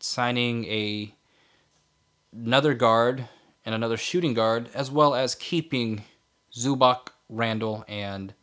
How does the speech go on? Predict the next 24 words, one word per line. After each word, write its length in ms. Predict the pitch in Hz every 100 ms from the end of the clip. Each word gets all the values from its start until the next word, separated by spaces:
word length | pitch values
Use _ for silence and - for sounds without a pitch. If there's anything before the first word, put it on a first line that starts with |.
| _ _ - _ _ _ _ _
um, 480 | - 92 92 87 82 _ _ _ _ _ _ -
Brook 220 | 117 -
Lopez. 340 | 131 104 98
Hell, 340 | 113 143 107 - _ - - _ _ _ _ _
if 180 | 110 104
you've, 320 | 143 120 - _ _
if 140 | 120 135
you 80 | 147
watch 400 | 156 156 - -
other 180 | 135 135
games 240 | 123 120
in 60 | 113
the 40 |
N 60 | 110
B 140 | 110
A 60 | 107
like 180 | 101 104
myself, 520 | 107 139 127 117 - _ _ _ _ _ -
Corey 360 | - 220 262
Brewer's 400 | 190 147 185 170
had 180 | 139 143
a 120 | 143
positive 500 | 139 - 143 135 117 -
impact 420 | 127 - 113